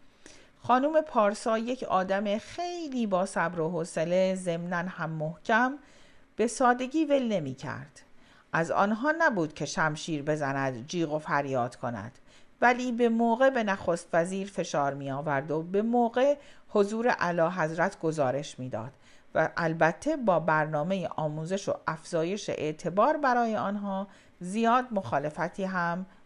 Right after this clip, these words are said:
موجود نبود. خب، این نقل قول هم از آقای خداداد فرمانفرمایان راجع به خانم پارسا خوندیم و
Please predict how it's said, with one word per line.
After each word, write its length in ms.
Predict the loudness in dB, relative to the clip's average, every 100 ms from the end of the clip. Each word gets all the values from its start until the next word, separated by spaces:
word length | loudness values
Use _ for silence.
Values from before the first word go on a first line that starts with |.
| -6
موجود 480 | -2 -2 -4 -8 -6
نبود. 420 | -10 -10 -16 -20 -20 -20 -20 -20 -20 -20 -16
خب، 220 | -2 -2
این 180 | 0 -4 -4 -18 -20 0
نقل 400 | 4 4 4 0
قول 220 | 2 2
هم 180 | 0 -2
از 180 | -4 -2
آقای 300 | 0 2 0
خداداد 540 | -2 -2 0 0 -4
فرمانفرمایان 1080 | -4 -4 -2 -4 -6 -6 -6 -6 -4 -4 -4
راجع 220 | -6 -6
به 80 | -8
خانم 360 | -8 -8 -8
پارسا 500 | -10 -4 -4 -4 -6
خوندیم 520 | -6 -6 -6 -4 -4 -2
و 220 | -2